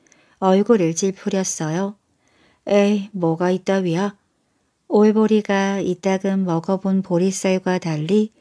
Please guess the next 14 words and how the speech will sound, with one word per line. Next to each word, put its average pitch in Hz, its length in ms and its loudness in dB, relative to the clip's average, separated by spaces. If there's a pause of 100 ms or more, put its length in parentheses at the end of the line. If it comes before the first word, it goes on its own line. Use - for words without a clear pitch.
(320)
볼품도 214 640 2
없고 175 840 -4
깔끄럽기만 220 920 0
했기 208 340 -4
때문입니다. 185 1000 -2 (640)
통제사의 226 720 2
아들은 180 680 -4
다시 165 400 -4
하인에게 220 640 2
물었습니다. 175 880 -4 (640)
"이것도 185 480 0
사람이 190 480 0
먹는 175 340 0
것이냐?" 165 580 -4